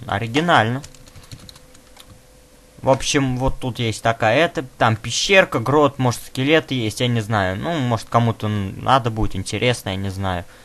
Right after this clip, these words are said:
Это я просто, чтобы показать, откуда француз в воде взялся.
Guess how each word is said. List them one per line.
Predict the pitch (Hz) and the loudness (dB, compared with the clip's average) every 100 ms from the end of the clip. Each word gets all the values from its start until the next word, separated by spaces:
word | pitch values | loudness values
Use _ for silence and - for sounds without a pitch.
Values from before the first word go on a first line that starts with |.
| - - - - - - - - - - - | -20 -20 -20 -20 -20 -20 -20 -20 -20 -20 -14
Это | - 127 | 2 4
я | |
просто, | 131 151 - | 6 4 4
чтобы | 156 - | 0 2
показать, | - 165 131 113 | 6 8 8 4
откуда | - 156 127 | -2 -2 0
француз | - 131 131 120 - | 4 2 4 0 0
в | |
воде | 104 131 131 110 | 0 0 2 0
взялся. | 95 101 90 - | 2 0 0 -2